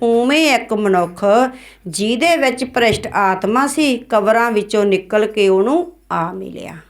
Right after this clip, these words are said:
ਕੀ ਸੀ ਉਹਦੇ ਵਿੱਚ? ਭ੍ਰਿਸ਼ਟ ਆਤਮਾ। ਕਹਿੰਦਾ ਉਹ ਕਬਰਾਂ ਵਿੱਚ ਰਹਿੰਦਾ ਸੀ ਅਤੇ ਹੁਣ ਕੋਈ ਉਸ ਨੂੰ ਸੰਗਲਾਂ ਨਾਲ ਨਹੀਂ ਸੀ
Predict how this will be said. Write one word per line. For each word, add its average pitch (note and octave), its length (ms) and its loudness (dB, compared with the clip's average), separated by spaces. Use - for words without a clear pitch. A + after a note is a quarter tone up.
ਕੀ G3 200 -4
ਸੀ A3+ 140 -4
ਉਹਦੇ A#3+ 200 2
ਵਿੱਚ? B3 300 0
ਭ੍ਰਿਸ਼ਟ A3+ 360 0
ਆਤਮਾ। D#3+ 500 -4
ਕਹਿੰਦਾ C#4 380 2
ਉਹ F4 60 0
ਕਬਰਾਂ C4+ 520 2
ਵਿੱਚ C4 280 0
ਰਹਿੰਦਾ G3+ 520 2
ਸੀ B3 400 -2
ਅਤੇ F4 280 2
ਹੁਣ C4 340 2
ਕੋਈ B3+ 480 4
ਉਸ A#3+ 200 0
ਨੂੰ B3+ 140 0
ਸੰਗਲਾਂ G#3 520 2
ਨਾਲ G3+ 280 2
ਨਹੀਂ F3+ 240 0
ਸੀ D4+ 420 0